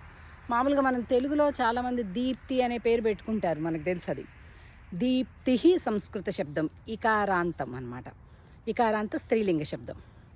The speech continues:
దీప్తిహి తెలుసు మనకి, వెలుగు, ప్రభ, కాంతి అని అర్థం. ఒకసారి తిరుప్పావైలో కూడా ఆండాళ్ తల్లి మాకు,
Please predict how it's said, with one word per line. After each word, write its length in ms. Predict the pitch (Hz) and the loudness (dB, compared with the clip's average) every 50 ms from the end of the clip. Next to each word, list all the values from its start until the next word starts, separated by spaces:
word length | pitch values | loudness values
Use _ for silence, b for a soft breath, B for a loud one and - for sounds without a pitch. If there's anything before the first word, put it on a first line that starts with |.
| - - - 208 | -20 -14 -12 -8
దీప్తిహి 1120 | 175 185 226 226 226 226 220 - - - - - - - - 233 214 202 - - 254 254 - - - - - - - b b b b b b b b b - - - | -4 -2 -2 0 0 -2 -2 -4 -8 -16 -20 -20 -18 -6 -2 -2 -2 -2 0 0 0 -2 -2 -8 -20 -20 -20 -20 -20 b b b b b b b b b -20 -6 -2
తెలుసు 280 | 226 202 196 180 - | -2 -2 -2 -2 -2
మనకి, 320 | 202 175 160 160 - - - - - - - - - - - - - - - - | -2 0 0 -2 -4 -10 -16 -18 -20 -20 -20 -20 -20 -20 -20 -18 -18 -20 -16 -8
వెలుగు, 720 | 175 180 185 190 202 190 185 170 185 180 175 175 175 165 - - - - - - - | -2 0 0 2 2 2 0 2 0 0 2 0 0 -2 -6 -12 -18 -20 -20 -8 -2
ప్రభ, 300 | 208 202 190 170 147 165 185 185 185 180 175 190 b b b b b b b - - - | 2 2 2 0 0 -2 0 0 0 0 -2 -6 b b b b b b b -20 -4 0
కాంతి 580 | 226 220 214 214 220 214 190 - 202 185 190 214 | 2 2 4 2 2 0 -2 -2 -2 2 2 2
అని 220 | 226 196 156 139 | 2 2 0 -2
అర్థం. 320 | - 165 165 131 151 143 - - - - - - - - - - - - - B B B B B B B B B B B B B B B B - - - - | -4 -6 -6 -6 -10 -10 -10 -14 -20 -20 -20 -20 -20 -20 -20 -20 -20 -20 -20 B B B B B B B B B B B B B B B B -20 -10 -4 -2
ఒకసారి 680 | 240 247 254 285 262 262 277 311 320 320 311 311 302 - | -2 0 2 2 2 4 4 2 2 2 0 0 -2 -2
తిరుప్పావైలో 580 | 269 254 254 - - 320 320 320 311 285 269 | -4 -4 -4 -4 -4 -2 0 0 0 0 0
కూడా 380 | 220 196 185 175 214 311 415 440 - | 0 0 -2 -2 -2 -2 -4 -4 -4
ఆండాళ్ 340 | 202 220 240 233 269 277 269 | -6 -4 -2 0 0 0 0
తల్లి 380 | - 247 214 196 185 196 254 370 466 - - - - - - - - - - - - - - | 0 -2 -4 0 -2 0 -2 -2 -4 -6 -18 -20 -20 -20 -20 -20 -20 -20 -20 -20 -20 -6 2
మాకు, 540 | 269 277 277 269 - 254 233 220 202 190 | 4 4 4 4 4 2 2 4 4 2